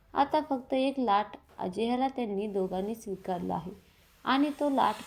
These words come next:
पुन्हा पुन्हा जोडते. त्या रात्री धीरजने स्वप्नात त्या लाटांमध्ये उडी घेतलीसारखं अनुभव घेतला आणि त्याला वाटलं की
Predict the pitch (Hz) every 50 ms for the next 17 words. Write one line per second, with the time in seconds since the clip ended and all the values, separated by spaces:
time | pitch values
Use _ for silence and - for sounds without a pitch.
0 | - 202 196 196 202 208 240 233 233 - - 202 190 190 185 185 175 - 180 180
1 | 175 - - - - - _ _ - - 254 269 277 277 277 277 269 302 285 240
2 | 254 226 185 202 202 202 220 233 240 - 240 214 202 - 202 208 220 - - -
3 | 254 254 247 240 208 196 - 202 202 196 202 202 190 185 190 185 190 190 - 208
4 | 202 240 247 247 - 233 226 226 240 233 247 247 254 226 226 226 - - 196 202
5 | 196 190 190 175 185 208 220 220 226 214 208 - 185 185 - - - 202 226 247
6 | 254 269 262 262 254 262 262 254 240 226 214 208 208 214 214 196 - 190 185